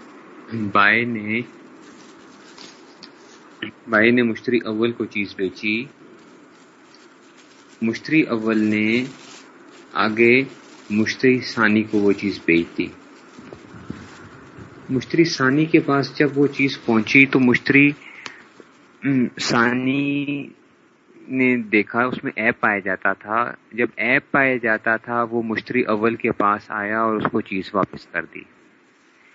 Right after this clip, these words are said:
جب مشتری اول کو چیز واپس کر دی تو کیا مشتری اول، ہاں، بائے کو چیز واپس کر سکتا ہے یا نہیں کر سکتا؟ کیونکہ وجہ تو یہ، یہ تھی کہ جی، وہ تو ظاہری بات ہے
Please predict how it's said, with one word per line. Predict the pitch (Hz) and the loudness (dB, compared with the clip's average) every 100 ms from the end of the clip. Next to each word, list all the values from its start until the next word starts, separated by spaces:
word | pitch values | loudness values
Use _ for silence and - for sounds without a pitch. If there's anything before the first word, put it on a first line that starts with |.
| _ _ _ _ _ _ | _ _ _ _ _ _
جب | 117 143 | -4 -2
مشتری | 139 127 - 165 | -2 -6 -4 -4
اول | - 127 151 | -2 0 0
کو | 160 160 | 0 -2
چیز | 147 151 135 | 2 2 4
واپس | 120 - 143 | 2 2 -2
کر | - 131 | -4 -6
دی | 127 143 143 | -4 -4 -4
تو | 139 143 | -4 -6
کیا | 135 147 151 | -2 0 2
مشتری | 147 120 120 - 147 156 | 0 0 -2 -2 -2 -2
اول، | - 120 123 143 139 - _ _ - | -2 -4 -2 -2 -2 -10 _ _ -10
ہاں، | 131 123 | -2 -2
بائے | 110 98 98 101 131 | -2 0 2 2 2
کو | 135 151 | 0 -2
چیز | 139 147 127 | 0 -2 0
واپس | 113 - 139 | 0 0 -4
کر | - 151 | -4 -6
سکتا | - 170 - | -6 -10 -4
ہے | 170 | -2
یا | 160 | -2
نہیں | 135 131 | -2 -2
کر | 113 | -2
سکتا؟ | 104 - 104 110 104 104 _ _ _ _ _ _ _ _ _ _ _ _ | -2 -4 -6 -2 -2 -4 _ _ _ _ _ _ _ _ _ _ _ _
کیونکہ | - 147 160 156 165 165 175 175 165 - _ _ _ _ | -6 -4 -4 0 2 2 0 -4 -8 -12 _ _ _ _
وجہ | 127 117 110 127 143 | -6 0 4 4 4
تو | 151 | 2
یہ، | 143 127 123 82 | 2 4 4 4
یہ | 107 107 113 | 2 2 0
تھی | - 139 | 0 0
کہ | 135 | 0
جی، | 113 127 123 101 - - 92 | 2 2 4 2 -2 -6 -2
وہ | 87 90 | -2 -2
تو | 98 | 0
ظاہری | 104 104 131 | 4 6 6
بات | 147 143 139 | 4 2 0
ہے | 151 | -2